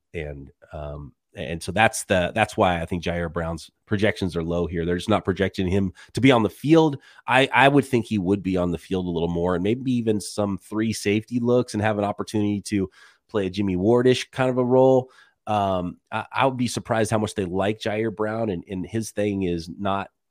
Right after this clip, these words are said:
you know, he's not a raw prospect. He's, he should be a guy theoretically who can come in and play a lot,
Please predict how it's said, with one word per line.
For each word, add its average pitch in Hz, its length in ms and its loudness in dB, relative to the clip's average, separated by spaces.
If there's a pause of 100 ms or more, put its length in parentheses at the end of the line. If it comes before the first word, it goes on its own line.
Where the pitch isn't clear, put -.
(560)
you 107 80 -8
know, 92 120 -4
he's 117 140 -4
not 123 140 0
a 98 40 -2
raw 98 400 4
prospect. - 640 -4
He's, 87 260 -10
he 101 120 -8
should 110 280 -4
be 98 140 -2
a 90 40 -2
guy 87 300 -2
theoretically 90 500 -4
who 80 80 -6
can 82 80 -8
come 85 180 -6
in 80 100 -4
and 67 100 -12
play 82 240 -4
a 71 60 -6
lot, - 260 -16